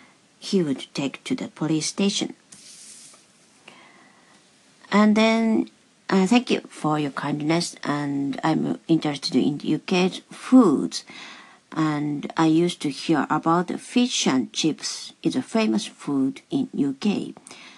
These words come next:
So, do you have any other local specialty or foods in U K? And I longed for the English garden.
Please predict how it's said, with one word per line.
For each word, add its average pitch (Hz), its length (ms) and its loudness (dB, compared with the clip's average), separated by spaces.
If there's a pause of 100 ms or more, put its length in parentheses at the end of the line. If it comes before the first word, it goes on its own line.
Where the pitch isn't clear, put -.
(440)
So, 233 680 2 (100)
do 233 80 6
you 269 240 4
have 185 680 0 (300)
any 165 340 0
other 170 340 0
local 175 460 0
specialty 151 1080 -4
or 131 240 -6
foods 175 480 -4
in 120 240 -2
U 143 240 -4
K? 233 260 -4 (1900)
And 226 460 -8 (100)
I 202 140 -2
longed 196 540 -8 (120)
for 147 600 -14 (100)
the - 180 -16
English 240 460 -10 (100)
garden. 160 480 -10